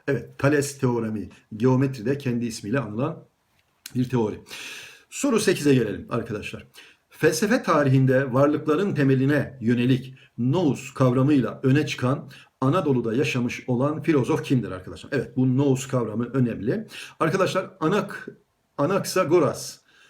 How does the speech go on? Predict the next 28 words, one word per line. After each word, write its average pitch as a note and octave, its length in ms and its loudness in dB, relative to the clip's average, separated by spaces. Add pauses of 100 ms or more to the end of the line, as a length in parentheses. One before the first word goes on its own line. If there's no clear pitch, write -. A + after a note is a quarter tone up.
(460)
Klazomenai'de, D#3 1160 0
yani C#3 420 2
İzmir D3 280 2
Urla'da B2 360 2
doğmuştur. G#2 540 -4
Felsefe D3 380 0
tarihinde B2+ 760 0 (260)
varlıkların C3+ 640 2
temeline C3 380 2
yönelik B2+ 480 -2 (260)
nous D3 480 0
kavramıyla B2+ 560 2
öne C3+ 260 4
çıkmıştır. - 520 -10 (360)
Bu A#3 100 0
kavram D3 440 0
maddeleri C3+ 480 2
bir C3+ 240 -4
amaca B2+ 260 0
göre A#2 280 -2
düzenleyen A2+ 500 0
ve D#3 220 -2 (100)
hareket C3 560 0
ettiren C3+ 520 -4 (220)
ilkeyi C3+ 640 0 (120)
işaret C3 540 -2
eder G#2+ 180 -6
arkadaşlar. G2+ 640 -6